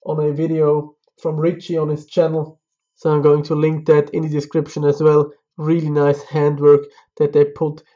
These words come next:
into these knives, and they certainly know what they're doing. Now let's take a look at the glow in the dark spots here on this prototype.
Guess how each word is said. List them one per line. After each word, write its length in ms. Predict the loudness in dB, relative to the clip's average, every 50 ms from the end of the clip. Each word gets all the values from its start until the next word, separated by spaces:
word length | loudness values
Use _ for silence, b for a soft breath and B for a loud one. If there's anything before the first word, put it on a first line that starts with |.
| _ _
into 300 | -8 -6 -6 -4 -4 -4
these 240 | -4 -4 -4 -4 -4
knives, 400 | 0 0 2 2 2 0 0 -4
and 120 | -4 0
they 140 | 0 0 0
certainly 460 | 0 0 0 0 0 0 -2 -2 -2
know 160 | 0 0 0
what 240 | 0 2 0 0 2
they're 120 | 0 -2 -2
doing. 360 | -2 -6 -6 -8 -8 -10 -14 _ _ _ _ _
Now 200 | -10 -8 -6 -4
let's 240 | -4 -4 -6 -6 -2
take 200 | 0 0 0 0
a 60 | 0
look 160 | -2 0 0 0
at 140 | -2 -2
the 80 | -4 -10
glow 260 | -2 2 4 4 4
in 100 | 4 0
the 60 | 0
dark 260 | 2 2 4 2 2 0
spots 380 | -4 -8 -6 -6 -6 -6 -8
here 180 | -8 -4 -2 -2
on 80 | -2
this 160 | -2 -6 -10 -12
prototype. 680 | -10 -8 -6 -2 0 -2 0 0 -2 0 0 0 -2